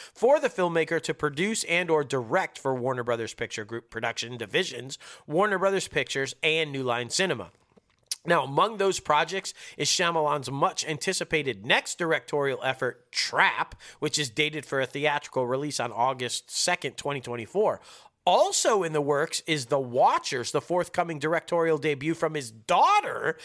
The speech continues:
Ishana Night Shyamalan, in which will commence production this year and is slated for a June seventh, twenty twenty-four release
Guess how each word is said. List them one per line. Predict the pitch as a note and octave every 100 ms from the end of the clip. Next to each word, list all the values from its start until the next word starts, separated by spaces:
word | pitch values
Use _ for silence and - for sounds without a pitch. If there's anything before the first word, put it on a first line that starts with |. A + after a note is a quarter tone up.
| - -
Ishana | F#3 - F#3+ F#4 F#4+
Night | F3+ D3 C#3
Shyamalan, | - D#3 C#3 A#2+ A#2+ A2+ B2 D3 - -
in | F#3 F3
which | F3+ F3+ -
will | F3
commence | D#3+ E3+ F3+ E3
production | - F3+ F3 E3+ D#3 C#3
this | F#3+ G3+ C#3+
year | F#3 C4 G3
and |
is | C#3+ -
slated | D3+ D3+ D3
for | - C#3
a |
June | B2+ - F3 D#3+
seventh, | - - E4 G#4 B2+ -
twenty | - D3 C3
twenty-four | - C3 - B2+
release | B2 A2 B2 A2